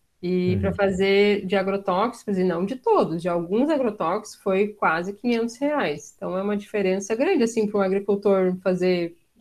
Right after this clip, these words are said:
Speaker 1: anualmente, por exemplo, né?
Speaker 2: Sim, é complicado. E pra um monitoramento, então, pra, pra, pra fazer,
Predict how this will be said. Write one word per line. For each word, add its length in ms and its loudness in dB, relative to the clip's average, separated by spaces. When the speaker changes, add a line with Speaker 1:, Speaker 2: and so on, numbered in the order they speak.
Speaker 1:
anualmente, 600 2
por 140 -2
exemplo, 420 -4
né? 180 -6
Speaker 2:
Sim, 600 -2
é 140 -8
complicado. 460 -6
E 40 -4
pra 120 -6
um 40 0
monitoramento, 920 -2
então, 300 -4
pra, 380 0
pra, 300 -4
pra 220 -6
fazer, 760 -2